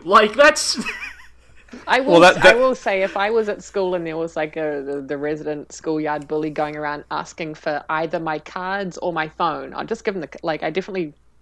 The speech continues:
Speaker 2: I would, yeah, panic about giving my phone to someone. That's for
Speaker 3: Yeah,
Speaker 2: sure.
Speaker 3: well, he, so he, he was bullying all the other kids, and the, the, the one girl character, you know, was the only one that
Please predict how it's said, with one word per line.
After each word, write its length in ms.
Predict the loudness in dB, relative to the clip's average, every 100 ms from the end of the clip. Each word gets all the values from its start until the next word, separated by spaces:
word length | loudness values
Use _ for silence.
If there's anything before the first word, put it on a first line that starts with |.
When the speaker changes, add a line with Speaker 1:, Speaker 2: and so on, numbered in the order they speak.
| _
Speaker 2:
I 120 | -6
would, 260 | -4 -4 -8 -16 -10
yeah, 160 | -8 -8
panic 340 | -10 -10 -8
about 200 | -6 -6
giving 180 | -6 -8
my 100 | -8
phone 180 | -8 -8
to 60 |
someone. 320 | -10 -12 -14 -14 _ _ -20 -20 _ _ _ _ _ _ _ _ _ _ _
That's 160 | -12 0
for 60 |
Speaker 3:
Yeah, 140 | 4 4
Speaker 2:
sure. 80 |
Speaker 3:
well, 80 | 4
he, 160 | 2 0 -4 -20 -20
so 220 | 0 2
he, 240 | 4 2 2
he 80 |
was 160 | 2 2
bullying 480 | 4 4 6 2 2
all 100 | 0
the 120 | 0
other 140 | -4
kids, 540 | -6 -2 -2 -2 -8 -10
and 220 | -8 -6
the, 60 | -6
the, 180 | -8
the 180 | -8 -8
one 280 | -6 -4 -4
girl 220 | -4 -6
character, 640 | -4 -4 -6 -6 -8 -8 -14 -20 _ _ _ _ _
you 120 | -6
know, 360 | -4 -6 -8 -12 _ _
was 160 | -8
the 60 | -6
only 120 | -6
one 200 | -6 -6
that 200 | -6 -8